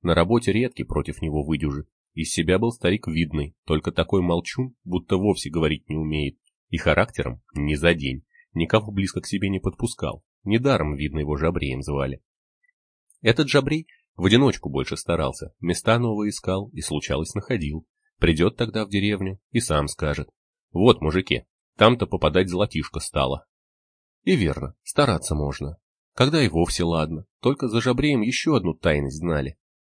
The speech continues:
Не один раз он при больших деньгах бывал. Никто, понятно, не видал, откуда те деньги Никите приходили, а по народу разговор шел, что он тайным купцам по золотому делу заморозки сдавал. И будто все самородки на одну стать, как лопаточки, ростом махонькие,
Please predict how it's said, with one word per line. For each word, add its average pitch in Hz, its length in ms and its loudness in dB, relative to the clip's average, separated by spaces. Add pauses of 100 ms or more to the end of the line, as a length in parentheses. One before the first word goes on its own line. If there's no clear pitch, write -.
(120)
Не 85 120 2
один 101 320 4
раз - 260 0
он 78 100 -2
при 82 120 -2
больших 82 340 0
деньгах 101 380 0
бывал. 69 420 0 (320)
Никто, 98 300 0
понятно, 110 400 2
не 82 140 2
видал, 80 380 0
откуда 90 340 -4
те 90 160 -2
деньги 87 260 0
Никите 87 340 -4
приходили, 87 640 -2 (120)
а 85 120 -6
по 78 100 -2
народу 82 460 0
разговор 104 460 -2
шел, 69 420 -6
что - 220 -2
он 92 120 2
тайным 92 320 0
купцам - 480 -2
по - 140 -4
золотому 87 400 0
делу 107 240 0
заморозки 98 500 -2
сдавал. 67 420 -2 (640)
И 90 100 4
будто 113 240 2
все 123 180 -2
самородки 123 680 0
на 80 180 4
одну 85 200 0
стать, - 420 -4
как - 200 -4
лопаточки, - 640 -4
ростом 92 400 0
махонькие, 82 680 -4